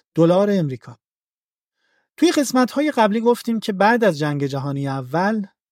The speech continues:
پوند استرلینگ جایگاه خودش رو از دست داد. اما خب، همونطور که انتظار دارید و توی قسمت قبلی هم صحبت کردیم، اه، رویای امپریالیستی بریتانیا هنوز زنده بود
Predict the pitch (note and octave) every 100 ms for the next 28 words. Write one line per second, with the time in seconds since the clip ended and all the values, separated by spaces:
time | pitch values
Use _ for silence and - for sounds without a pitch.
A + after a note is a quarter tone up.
0 | _ C4 C#4 B3 G#3 - F3+ E3+ D#3+ G#3+
1 | E3 D3 C#3 C#3 - F3 F#3+ - F#3+ F3
2 | C#3 B2+ D3+ D#3+ D#3 - - C#3 B2 _
3 | _ _ _ _ _ _ _ _ A#3 D4+
4 | D#4 D4 - A#3 G3 _ _ _ _ -
5 | G#3 G#3+ A#3 G3+ A3 G#3+ G3 F#3 E3 G3
6 | A3 G3+ _ _ - D#3+ D3+ D3 - D3
7 | C#3+ - D3+ D3+ C#3+ E3+ D#3+ D3+ C#3+ G3+
8 | D#3+ C#3+ B2+ C3 - C#3 C3+ D3+ A3+ A3
9 | _ _ _ _ _ _ _ _ _ _
10 | _ - F#3 F#3 F#3+ A#3+ C4+ D4+ C#4 A3
11 | G3+ G3 G3 G3 - F#3+ F3+ F#3 F3+ G3+
12 | C4+ B3 B3 F#3 D#3+ D3+ E3 B2 _